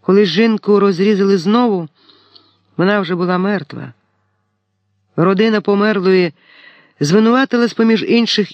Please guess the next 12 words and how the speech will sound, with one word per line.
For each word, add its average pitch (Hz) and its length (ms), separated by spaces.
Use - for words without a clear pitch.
і 226 140
зятя 127 680
за 139 160
те, 151 200
що 147 240
злякався 143 880
і 180 60
не 190 120
взявся 185 540
за 117 160
операцію 104 520
сам. 156 520